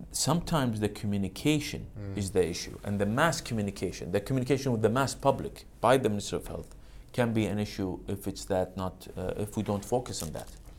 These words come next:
Speaker 2: Do you think that the trust, the public doesn't trust us?
Speaker 1: I think they trust individuals.
Speaker 2: What do
Speaker 1: They,
Speaker 2: you
Speaker 1: they
Speaker 2: mean?
Speaker 1: do, they trust individual doctors. They don't trust the, the whole medical establishment.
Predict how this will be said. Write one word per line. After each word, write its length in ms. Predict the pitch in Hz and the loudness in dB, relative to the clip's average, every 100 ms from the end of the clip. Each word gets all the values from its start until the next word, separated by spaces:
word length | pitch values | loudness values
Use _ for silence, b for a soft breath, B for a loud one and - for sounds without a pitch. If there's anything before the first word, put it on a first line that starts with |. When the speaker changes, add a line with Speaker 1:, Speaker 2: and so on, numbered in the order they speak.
| - | -4
Speaker 2:
Do 80 | 113 | 2
you 80 | 123 | 2
think 300 | 127 170 170 | 4 0 2
that 160 | 170 | 2
the 60 | 160 | 2
trust, 440 | 156 160 - - | -2 -4 -2 -2
the 80 | 127 | -2
public 300 | 131 147 147 | 0 -2 0
doesn't 240 | 139 139 135 | 0 -2 -4
trust 260 | 143 - | -6 -8
us? 220 | 170 - - - - - - - - - - - - - - - - - - - - | -12 -12 -18 -20 -20 -18 -18 -18 -18 -18 -18 -18 -18 -18 -18 -16 -18 -18 -16 -10 -4
Speaker 1:
I 80 | 117 | 0
think 180 | 139 131 | 2 4
they 100 | 117 | 4
trust 320 | 117 127 117 | 4 0 2
individuals. 760 | 113 104 101 117 - 80 - - - - - - | 0 0 0 0 -2 -10 -14 -16 -18 -20 -16 -6
Speaker 2:
What 120 | 110 | 0
do 100 | 107 | 2
Speaker 1:
They, 120 | 98 | 4
Speaker 2:
you 60 | 107 | 2
Speaker 1:
they 100 | 104 | 2
Speaker 2:
mean? 100 | 104 | 0
Speaker 1:
do, 120 | 107 | 0
they 260 | 107 - 107 - | 0 -4 -8 -2
trust 280 | 120 113 107 | 0 0 -2
individual 420 | 98 101 104 98 | 0 0 0 4
doctors. 440 | 110 117 - 95 | 4 4 2 -4
They 120 | 95 | -2
don't 340 | 98 113 117 - | 2 2 0 -2
trust 320 | 120 110 - | -2 -2 -2
the, 140 | 101 95 | -2 0
the 160 | 101 | -2
whole 260 | 98 107 101 | 2 4 4
medical 340 | 98 104 - | 2 -2 -4
establishment. 680 | 87 - 73 - - - - | -6 -6 -10 -12 -14 -16 -16